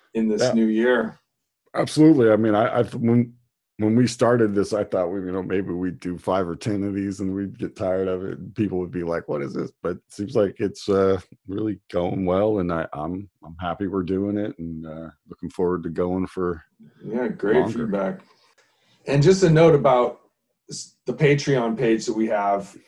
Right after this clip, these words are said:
Speaker 1: to join in. It's a couple bucks, and it helps us invest in new directions that we'll, that we'll be talking about in season two, bringing,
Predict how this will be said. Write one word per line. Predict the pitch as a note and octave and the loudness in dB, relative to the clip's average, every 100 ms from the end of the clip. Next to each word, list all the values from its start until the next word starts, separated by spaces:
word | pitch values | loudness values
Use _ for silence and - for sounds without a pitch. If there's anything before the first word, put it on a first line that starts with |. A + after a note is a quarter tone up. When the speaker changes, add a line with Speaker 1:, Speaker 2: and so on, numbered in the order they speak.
| - | -12
Speaker 1:
to | - | -10
join | A2+ B2 A#2 | -4 -2 0
in. | A#2+ C#3 C#3+ - | 0 0 -2 -4
It's | A2+ A2 - - - - | -4 -6 -8 -14 -16 -16
a | |
couple | A#2 C3+ A#2 | -2 0 0
bucks, | A2+ A#2+ B2 - - - - | -2 2 2 0 -10 -14 -6
and | A2+ A#2 | -4 -2
it | A2 | -2
helps | B2 A2+ A2 | 0 -2 -2
us | A#2+ A#2 A#2 - - _ _ _ _ _ _ _ _ _ _ - | 0 0 0 -8 -14 _ _ _ _ _ _ _ _ _ _ -6
invest | B2+ A#2+ C3 B2+ - C3+ | -4 2 2 2 -2 0
in | A#2+ | 0
new | A#2+ C3 | 2 0
directions | A#2 A#2 A2+ A#2 C#3+ C#3 C3+ | 0 0 0 -2 -4 -4 -2
that | B2+ | -2
we'll, | A2 A#2 A2 | 0 0 -2
that | - G#2+ | -2 -2
we'll | A2 | -2
be | G#2 | -4
talking | A2+ A#2 A2+ B2+ | 0 0 0 -2
about | A2 A2+ A2+ | 2 2 2
in | A2 | -2
season | - A#2+ A2+ G#2+ | -4 -4 -2 -4
two, | - B2 B2+ B2 | 0 4 4 2
bringing, | A2+ A2+ A2+ G#2+ - | 0 0 0 -2 -8